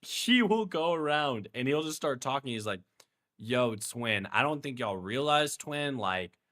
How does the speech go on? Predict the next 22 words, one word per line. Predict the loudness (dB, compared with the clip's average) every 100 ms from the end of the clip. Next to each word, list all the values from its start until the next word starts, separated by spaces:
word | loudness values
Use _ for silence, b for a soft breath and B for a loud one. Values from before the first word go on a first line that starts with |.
| _ _ _ _
right | 2 2 4
now | 2 2
I'm | 2 0 -2
going | -4 -2
through | -4 -6
a |
lot, | -2 0 0 -2
Twin. | -10 -8 -8 -10
Like, | -8 -6 -6 -8 -12 _ _ _ _ _ _ _ _ _ _ -14
say | 0 4 6
his | 4
name. | 0 0 0 -4 -18
For | -4 4 4
the | 4
sake | 0 -2 -2
of | -4
the |
story, | -2 0 0 0
we'll | 0 -2 -2
call | 0 2 2
him | 2 -2 -2
Joseph. | -2 -2 -2 -2 -4 -6 -8 -16